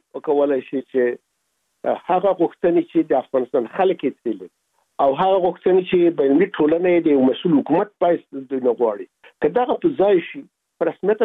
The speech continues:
پیژندل کېږي، کومکونه د افغانستان ته راځي، ثبات د افغانستان، ممکن ده چې په ډېر زر وخت کې تأمین شي. دوی دا دي چې دوی ودرېږي په خپله ایډیالوژي.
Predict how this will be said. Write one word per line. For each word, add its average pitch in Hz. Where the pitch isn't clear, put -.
پیژندل 160
کېږي، 127
کومکونه 208
د 196
افغانستان 156
ته 135
راځي، 135
ثبات 254
د 196
افغانستان، 160
ممکن 139
ده 139
چې 143
په -
ډېر 156
زر 190
وخت -
کې 110
تأمین 110
شي. -
دوی 254
دا 254
دي 254
چې 233
دوی 247
ودرېږي 202
په -
خپله 160
ایډیالوژي. 113